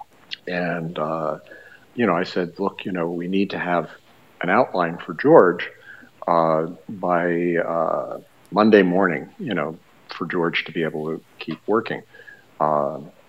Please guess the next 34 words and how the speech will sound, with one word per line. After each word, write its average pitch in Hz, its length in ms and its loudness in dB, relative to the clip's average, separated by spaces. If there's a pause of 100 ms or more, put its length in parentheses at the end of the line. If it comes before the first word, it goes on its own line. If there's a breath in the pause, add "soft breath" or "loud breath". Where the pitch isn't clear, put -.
(120)
and 87 260 -6
this - 160 -4
was, 87 160 -4
like, 80 200 -2
Thursday 85 540 -2
or - 100 -8
something 80 300 -12
like 80 200 -10
that. - 280 -10 (480 soft breath)
"And 90 680 0
if - 180 -4
it, 95 240 -4
if - 100 -4
he 98 80 -2
doesn't 139 280 6
have 101 240 2
the 92 120 2
outline, 80 540 0 (540 loud breath)
I'm 117 160 4
going 120 180 8
to 110 80 6
have 104 240 0
to 101 80 4
write 98 300 6
an 90 80 0
outline 85 640 0 (140)
myself 87 760 6 (600 soft breath)
to 113 200 2
give 135 340 8
to 113 120 6
him 85 340 -2 (140)
Monday 101 340 2
<laughs> 165 120 6
morning," 95 380 4